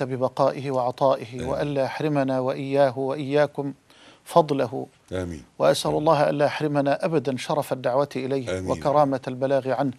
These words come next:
Speaker 2: آمين.
Speaker 1: ودلالة الخلق عليه بحق، إنه ولي ذلك والقادر عليه.
Speaker 2: آمين.
Speaker 1: ثم أود أن أبين لأمة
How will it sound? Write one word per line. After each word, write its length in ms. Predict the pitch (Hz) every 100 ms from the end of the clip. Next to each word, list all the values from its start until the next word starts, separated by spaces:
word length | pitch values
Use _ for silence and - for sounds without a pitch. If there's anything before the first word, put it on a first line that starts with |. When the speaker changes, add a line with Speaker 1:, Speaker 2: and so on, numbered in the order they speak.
| -
Speaker 2:
آمين. 260 | 85 76 67 - - -
Speaker 1:
ودلالة 500 | 143 139 156 165 147 151
الخلق 440 | 135 - 156 -
عليه 380 | 127 143 147 135
بحق، 440 | 131 - 147 - 135 185
إنه 280 | 160 135
ولي 280 | 147 143 147
ذلك 380 | 135 147 135 -
والقادر 420 | 127 - 127 120
عليه. 240 | 113 123 107
Speaker 2:
آمين. 280 | 92 85 71 - - - _
Speaker 1:
ثم 220 | - 160
أود 320 | 160 170 175 147
أن 200 | 147 143
أبين 380 | 139 175 156
لأمة 380 | 143 151 160 143